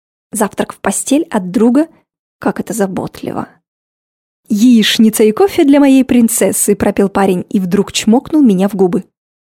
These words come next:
«Что?» Я почувствовала, как округлились мои глаза, желая вылезти из орбит. «Слишком тороплюсь?» улыбнулся Рон.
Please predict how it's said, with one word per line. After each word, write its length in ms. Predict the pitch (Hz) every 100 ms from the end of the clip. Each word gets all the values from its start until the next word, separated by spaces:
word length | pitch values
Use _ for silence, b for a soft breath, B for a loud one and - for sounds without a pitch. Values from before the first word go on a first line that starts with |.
| _ -
«Что?» 680 | - - - 269 381 427 415 _ _ _
Я 140 | 233 214
почувствовала, 560 | 233 - 247 - 233
как 200 | 226 233
округлились 600 | 233 247 247 233 208 -
мои 160 | 226 214
глаза, 300 | 233 262 320
желая 280 | 240 233 220
вылезти 440 | 233 262 - 247
из 80 | 233
орбит. 400 | 262 214 175 - _ _ _ _ _ _ _ _
«Слишком 340 | - 269 - 247
тороплюсь?» 460 | 277 277 381 - -
улыбнулся 560 | 233 220 208 196 - 196
Рон. 240 | 196